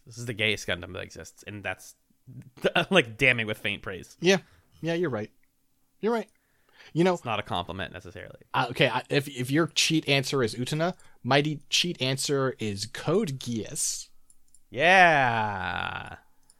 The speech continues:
Speaker 2: All right.
Speaker 1: I've never seen it.
Speaker 2: There are your recommendations, folks. Do with them what you will. Also, build some
Speaker 1: Thank you
Speaker 2: Gunpla.
Speaker 1: for the question.
Speaker 2: Gunpla rule.
Speaker 1: I've
Speaker 2: Have
Speaker 1: been
Speaker 2: fun
Speaker 1: trying
Speaker 2: with
Speaker 1: to. I
Speaker 2: robots.
Speaker 1: almost bought one recently.
Speaker 2: I finished up my, uh, uh, Double Zeta Verka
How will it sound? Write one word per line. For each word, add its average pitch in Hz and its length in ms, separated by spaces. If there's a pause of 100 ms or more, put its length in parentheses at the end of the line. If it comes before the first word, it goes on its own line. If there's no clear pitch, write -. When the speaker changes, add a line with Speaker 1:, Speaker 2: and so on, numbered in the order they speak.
(880)
Speaker 2:
All 117 100
right. 110 260
Speaker 1:
I've 110 60
never 95 140
seen 85 160
it. - 20
Speaker 2:
There 147 100
are 175 40
your 180 120
recommendations, 160 600
folks. - 480 (380)
Do 135 100
with 143 120
them 147 100
what 139 120
you 117 100
will. 98 280 (1080)
Also, 185 240
build 180 220
some 151 180
Speaker 1:
Thank 139 220
you 98 60
Speaker 2:
Gunpla. 80 140
Speaker 1:
for - 60
the - 60
question. 127 220
Speaker 2:
Gunpla 135 340
rule. 107 260 (800)
Speaker 1:
I've 135 80
Speaker 2:
Have - 20
Speaker 1:
been 104 40
Speaker 2:
fun 127 160
Speaker 1:
trying 110 100
Speaker 2:
with 107 60
Speaker 1:
to. 107 60
I 98 40
Speaker 2:
robots. 95 160
Speaker 1:
almost 107 200
bought 95 200
one 95 200
recently. 95 400 (340)
Speaker 2:
I 160 140
finished 226 460
up 143 240 (120)
my, 120 500
uh, 95 560 (880)
uh, 104 420 (460)
Double 135 280
Zeta 123 260
Verka 113 580